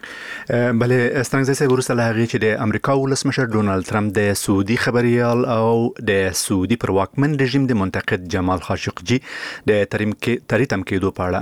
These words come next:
اندېښنه ښکاره کړه، د امریکا د بهرنیو چارو وزیر مایک پومپیو له سعودي عربستان څخه چې په سیمه کې د متحدو ایالتونو نږدې متحده یې وغوښتل چې په دې اړه د رښتینې او شفافه څېړنه وکړي. خاشقجي چې د متحدو ایالتونو هستوګن او له واشنګټن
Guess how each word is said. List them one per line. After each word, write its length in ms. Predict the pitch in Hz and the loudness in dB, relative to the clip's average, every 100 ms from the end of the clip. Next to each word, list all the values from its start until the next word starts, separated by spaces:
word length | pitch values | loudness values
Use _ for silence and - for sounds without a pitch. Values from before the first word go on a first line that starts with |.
| 117 | 0
اندېښنه 300 | 98 - 110 | 0 0 -4
ښکاره 260 | - 107 104 | 0 0 0
کړه، 180 | - 104 | 0 0
د 60 | 101 | 0
امریکا 260 | 92 - 98 | -2 -2 0
د 80 | 95 | 0
بهرنیو 320 | 92 104 110 - | 0 0 0 0
چارو 200 | 104 104 | 0 0
وزیر 220 | 101 98 95 | 0 0 0
مایک 180 | 90 - 120 | -2 -2 0
پومپیو 340 | 117 117 110 104 | 0 0 2 2
له 120 | 101 | 0
سعودي 280 | 104 90 107 | -2 0 0
عربستان 440 | 95 90 - 98 90 | 0 -2 -2 -4 -4
څخه 160 | - 110 | -4 -2
چې 60 | 120 - - - - 117 | -4 -4 -10 -10 -2 -2
په 100 | 107 | 0
سیمه 180 | - 135 | 2 2
کې 160 | - 110 | 0 -2
د 60 | |
متحدو 320 | 101 110 107 | 0 -2 0
ایالتونو 340 | 104 101 110 95 | -2 -2 0 2
نږدې 500 | 95 82 85 107 113 | 2 0 0 2 2
متحده 360 | 107 101 107 104 | 0 -2 0 2
یې 100 | 107 | 4
وغوښتل 400 | 113 107 - 107 | 2 0 -2 -4
چې 60 | 107 - | -2 -4
په 20 | 95 | -2
دې 80 | 90 | 0
اړه 120 | 92 87 | 0 0
د 20 | 92 90 90 | 0 0 -2
رښتینې 300 | - 117 107 | -4 0 0
او 60 | 95 - | 0 -2
شفافه 340 | - 104 92 | 0 -2 -2
څېړنه 300 | - 87 90 90 | -6 -2 0 0
وکړي. 260 | 90 123 143 143 - - - - - - | 0 2 0 -2 -18 -14 -12 -10 -10 -2
خاشقجي 420 | 131 - - - - | -2 0 -8 -8 0
چې 520 | 147 143 143 - 113 117 | 2 2 0 -6 -2 2
د 100 | 117 117 | 2 0
متحدو 380 | 117 123 120 | 0 0 2
ایالتونو 420 | 120 113 - 117 107 | 2 2 2 0 2
هستوګن 520 | 107 - 117 98 95 92 | -2 0 0 2 2 2
او 20 | 92 | 2
له 100 | 95 | 2
واشنګټن 360 | - 104 95 | 2 0 0